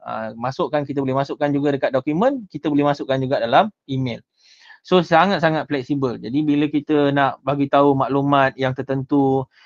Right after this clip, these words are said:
kita nak contohnya, ah, cikgu buat, ah, s-, bahagian pengiraan dekat sini. Cikgu masukkan,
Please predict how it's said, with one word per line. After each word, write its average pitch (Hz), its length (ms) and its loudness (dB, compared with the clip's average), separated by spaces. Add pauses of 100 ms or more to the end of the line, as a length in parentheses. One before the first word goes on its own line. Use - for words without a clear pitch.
(140)
kita 135 240 0
nak 143 240 0
contohnya, 165 560 2
ah, 135 480 4
cikgu 147 240 0
buat, 143 400 6 (1300)
ah, 120 800 0
s-, - 320 -20
bahagian 139 560 2
pengiraan 120 640 2
dekat 117 320 -8
sini. 123 400 -4 (300)
Cikgu 127 260 -6
masukkan, 143 640 4